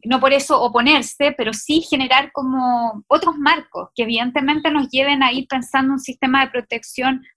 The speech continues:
mucho mayor, em, que, que tenga también, eh, que sea inclusivo, que no, no tenga, digamos, incluya, digamos, restricciones que terminen en discriminación.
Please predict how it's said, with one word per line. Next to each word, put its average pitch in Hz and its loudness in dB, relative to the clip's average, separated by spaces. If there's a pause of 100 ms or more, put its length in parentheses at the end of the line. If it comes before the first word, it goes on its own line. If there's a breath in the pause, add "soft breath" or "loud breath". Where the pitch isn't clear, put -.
mucho 262 -6
mayor, 247 -4 (400 loud breath)
em, 214 -6
que, 214 -4 (140)
que 233 -8
tenga 269 0
también, 254 0
eh, 220 -6
que 214 -8
sea 269 0
inclusivo, 247 -4
que 220 -6
no, 247 -2
no 233 -4
tenga, 254 2
digamos, 226 -2
incluya, 233 -4
digamos, 233 -2
restricciones 233 -6
que 233 -2
terminen 233 -4 (100)
en 220 -6
discriminación. 214 -2